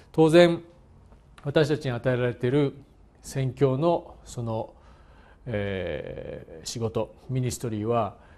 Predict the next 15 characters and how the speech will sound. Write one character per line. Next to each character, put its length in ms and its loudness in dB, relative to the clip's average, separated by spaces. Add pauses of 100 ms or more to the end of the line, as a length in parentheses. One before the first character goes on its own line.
(200)
え 540 -14
ー、 80 -14
非 80 -10
常 180 6
に 300 -2 (800)
長 200 4
期 140 -4
に 80 -6
わ 80 -6
た 120 -2
る、 140 -8 (260)
そ 260 2
う 40 2
い 180 2
う 120 -4